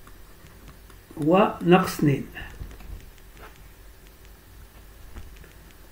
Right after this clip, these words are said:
ننتقل للسؤال الثاني.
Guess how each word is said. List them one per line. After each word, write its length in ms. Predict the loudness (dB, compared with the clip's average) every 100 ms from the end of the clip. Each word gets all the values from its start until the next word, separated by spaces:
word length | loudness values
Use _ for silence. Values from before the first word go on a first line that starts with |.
| -20 -4 4
ننتقل 400 | 4 6 6 8 8 8 6 6 6 6 2 -6 -20 -20 -20 -20 -4 0
للسؤال 540 | 4 8 8 10 8
الثاني. 460 | 8 10 10 10